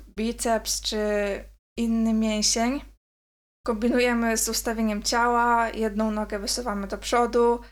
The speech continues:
wypinamy biodra, pośladki,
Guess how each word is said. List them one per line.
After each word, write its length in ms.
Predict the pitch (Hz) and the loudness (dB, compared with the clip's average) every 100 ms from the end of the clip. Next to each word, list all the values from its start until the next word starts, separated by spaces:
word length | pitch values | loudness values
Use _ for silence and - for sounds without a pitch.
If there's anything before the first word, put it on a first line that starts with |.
| _ - | _ -16
wypinamy 960 | - 220 220 214 208 208 208 202 202 196 180 - _ _ _ - | -10 -4 0 2 0 0 0 0 0 -2 -8 -18 _ _ _ 2
biodra, 500 | 220 226 233 226 226 | 2 4 2 2 2
pośladki, 880 | 220 220 226 214 220 - 226 220 | 0 -2 0 0 -2 -4 -2 -2